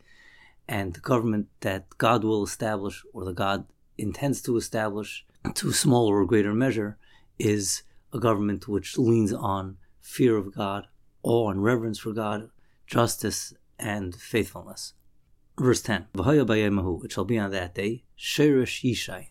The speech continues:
the root of Jesse, which is the word that we use to describe the Davidic king earlier in the chapter. <clears throat> Verse one, "Asher oimed lenes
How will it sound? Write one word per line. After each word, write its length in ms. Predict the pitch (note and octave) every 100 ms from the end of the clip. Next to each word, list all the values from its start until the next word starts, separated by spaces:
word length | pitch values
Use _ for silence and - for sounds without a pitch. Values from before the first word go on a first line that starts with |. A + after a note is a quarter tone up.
| -
the 200 | B2 A2
root 320 | A2+ D3 - -
of 140 | G2+
Jesse, 420 | F#2 G#2+ - B2 G#2
which 220 | G2 -
is 240 | F2+ F2
the 340 | - F#2+ F#2+ A2+ - - -
word 240 | B2 A2 F#2+
that 140 | G2+
we 100 | G2+
use 200 | G#2+ F#2+
to 80 | A2
describe 680 | G2 - - A2 G2+ G2 G2+ _
the 120 | G#2
Davidic 480 | F#2+ F2+ G#2 G3 -
king 380 | - A2+ G#2 G2+ - _ _ -
earlier 340 | C#3 A2 G2
in 120 | F2+ F2
the 80 |
chapter. 540 | - E2+ E2 - A2 - -
<clears throat> 120 | _
Verse 480 | - A#2 G2 G2+ -
one, 260 | F#2+ G#2 C3+ - _ - - - -
"Asher 260 | A2+ -
oimed 540 | - D#3+ C#3+ B2 G#2+ -
lenes 420 | C3+ G#2+ G#2 -